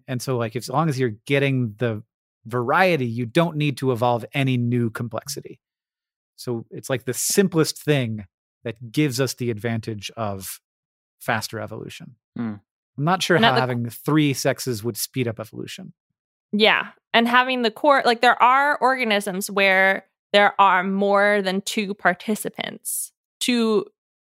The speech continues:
Speaker 3: be, like, have successful mating, whether because of competition, like, for example,
Speaker 1: Yeah.
Speaker 3: there are those snake
Speaker 1: Mm-hmm.
Speaker 3: masses where it's a bunch of males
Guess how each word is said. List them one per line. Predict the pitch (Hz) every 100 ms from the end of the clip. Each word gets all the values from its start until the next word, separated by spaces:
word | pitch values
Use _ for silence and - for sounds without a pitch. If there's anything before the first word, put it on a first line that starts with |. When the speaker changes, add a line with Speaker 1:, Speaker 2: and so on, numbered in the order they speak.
| -
Speaker 3:
be, | 196 233 214 196 -
like, | 190 175
have | 233 214
successful | 208 202 - 190 - 185
mating, | 175 165 160 - 196
whether | 175 185 175 -
because | 180 196
of | 180
competition, | - 170 160 - 320 - 262 247 240
like, | 247 160 -
for | 175
example, | 170 - 170 180 170 175 - -
Speaker 1:
Yeah. | 127 -
Speaker 3:
there | - 175
are | 175
those | 170 180
snake | - 208 214 214 - - _ _ _ _ _ -
Speaker 1:
Mm-hmm. | 190
Speaker 3:
masses | 190 196 196 143 220 202 208 202 196 -
where | 190 175
it's | 160 202
a |
bunch | 185 185 196
of | 185
males | 185 175 170 175